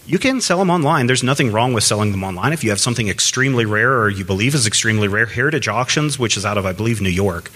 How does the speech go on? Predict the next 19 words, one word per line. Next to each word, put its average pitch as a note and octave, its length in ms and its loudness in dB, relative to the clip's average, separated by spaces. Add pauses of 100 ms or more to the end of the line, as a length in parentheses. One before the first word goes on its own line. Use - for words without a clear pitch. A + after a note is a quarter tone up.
(460)
uh, A2+ 160 -4
they're B2+ 220 -2
very B2 520 0
interested A#2+ 460 0
in G#2 540 0 (520)
uh, F#2+ 420 -4 (120)
in, A2+ 220 -2
in G#2+ 160 -2
talking G2 400 -2
with F#2+ 180 -2
you. B2 140 0
Conventions A#2+ 580 -2
are B2+ 100 2
another A2 220 2
place A2+ 320 -2
that F#2+ 80 -4
you G#2+ 120 -2
can G#2 140 -2
buy A2 460 -2